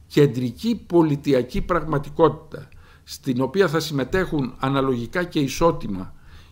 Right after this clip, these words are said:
οι κοινωνίες, άρα να διαμορφώνουν το πολι-, στη βάση του πολιτισμικού το πολιτικό πρόταγμα, δεν υπάρχει η δυνατότητα να έχουμε, ε, τέτοιου είδους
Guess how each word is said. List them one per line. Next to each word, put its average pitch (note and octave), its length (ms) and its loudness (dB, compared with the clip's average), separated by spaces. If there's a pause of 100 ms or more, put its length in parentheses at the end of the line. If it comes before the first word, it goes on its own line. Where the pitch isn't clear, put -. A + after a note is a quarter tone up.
(100)
οι D3 180 0
κοινωνίες, C#3 1000 2 (320)
άρα D3 340 4
να C3+ 180 4
διαμορφώνουν C#3 1040 2
το E3 120 10
πολι-, C#3+ 320 0 (640)
στη - 200 -6
βάση E3 260 0
του F3 120 -4
πολιτισμικού D3 760 -2
το D3+ 120 4
πολιτικό D3 500 2
πρόταγμα, C#3 680 0 (580)
δεν C4+ 140 -2
υπάρχει F#3+ 420 0
η D3 120 2
δυνατότητα C#3 760 -2
να A#2+ 160 -2
έχουμε, A#2+ 640 4 (380)
ε, A#2 500 0 (1000)
τέτοιου C#3 400 2
είδους C3 520 -2